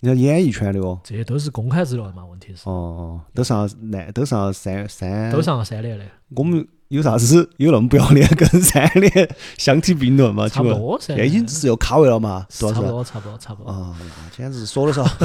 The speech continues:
Speaker 2: <laughs> 这些明星，刚刚我们提到这些明星，
Speaker 1: 嗯。
Speaker 2: 在外面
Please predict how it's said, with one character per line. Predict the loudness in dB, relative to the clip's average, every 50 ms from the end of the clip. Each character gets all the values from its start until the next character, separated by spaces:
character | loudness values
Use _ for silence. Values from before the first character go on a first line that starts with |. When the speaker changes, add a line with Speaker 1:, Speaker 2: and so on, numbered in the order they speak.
| 0 0 0 -4
Speaker 2:
<laughs> | -4 -4 -8 -14 -14 -14 -14 -12 -8
这 | -6 -4 -2 -2
些 | 0 0 -2
明 | 0 0 -2 -2 -2
星， | -4 -6 -8 -10 -10
刚 | -8 -8
刚 | -6 -6
我 | -8
们 | -8
提 | -8 -6 -4
到 | -4 -4
这 | -6 -8
些 | -8 -10 -10
明 | -10 -10 -12
星， | -12 -12 -14
Speaker 1:
嗯。 | -14 -12
Speaker 2:
在 | -10 -8 -8
外 | -8 -8 -8 -8 -8
面 | -8 -8 -10 -10 -14